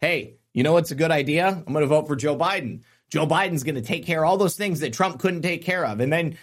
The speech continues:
you get your candidate into office, and very quickly he destroys your life savings, uh, destroys your career,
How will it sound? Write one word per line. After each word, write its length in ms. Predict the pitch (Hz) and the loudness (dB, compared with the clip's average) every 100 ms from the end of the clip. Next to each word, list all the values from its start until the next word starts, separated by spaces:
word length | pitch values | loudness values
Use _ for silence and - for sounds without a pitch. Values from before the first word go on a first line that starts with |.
| _ - | _ -4
you 140 | 127 | -2
get 340 | 117 196 - _ | -2 -4 -10 _
your 240 | 123 151 147 | 0 0 -2
candidate 520 | 180 185 180 147 - | -6 -4 -2 -2 -4
into 300 | 151 156 151 | -4 -4 -2
office, 520 | 160 190 190 123 - _ _ - | -2 -2 -2 -4 -6 _ _ -8
and 160 | 147 127 | -4 0
very 280 | 165 180 156 | 2 2 0
quickly 600 | 185 185 160 123 113 117 - | -2 -2 -2 -2 -2 -6 -6
he 400 | 143 139 135 - _ _ _ _ - | -2 -2 -4 -8 _ _ _ _ -12
destroys 540 | 107 - 151 147 - | -10 -2 0 0 0
your 80 | 127 | -2
life 260 | 117 107 | -2 -2
savings, 600 | - 156 185 170 175 170 - _ _ - | -4 -4 -4 -4 -6 -8 -12 _ _ -6
uh, 360 | 120 117 110 110 - 113 107 | -2 0 -2 -6 -10 -8 -6
destroys 760 | 127 - 156 151 151 147 - - | -8 -6 -2 2 2 2 -2 -4
your 240 | 120 107 | -4 -4
career, 720 | 107 98 92 147 180 175 175 | -6 -8 -2 0 2 0 -2